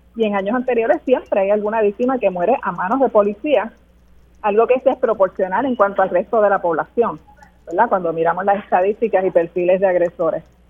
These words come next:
Así que tenemos frente a nosotras un problema grave que necesita atención urgente y seria de parte no solamente de, de la Policía de Puerto Rico,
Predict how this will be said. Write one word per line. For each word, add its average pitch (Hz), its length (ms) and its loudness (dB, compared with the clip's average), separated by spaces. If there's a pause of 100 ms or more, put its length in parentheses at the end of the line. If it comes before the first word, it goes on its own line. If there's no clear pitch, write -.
(140)
Así 262 100 -14
que 294 100 4
tenemos 254 320 2
frente 269 240 2
a 262 40 -2
nosotras 269 540 0 (100)
un 196 160 -6
problema 190 460 2
grave 180 400 0 (340)
que 214 140 4
necesita 175 680 0
atención 190 800 -2
urgente 196 880 2
y 202 260 0 (160)
seria 185 640 2
de 175 200 0
parte 190 360 -2
no 202 140 -4
solamente 320 440 -2
de, 262 140 4
de 196 220 2
la 175 100 0
Policía 190 420 0
de 247 80 2
Puerto 226 300 0
Rico, 190 340 2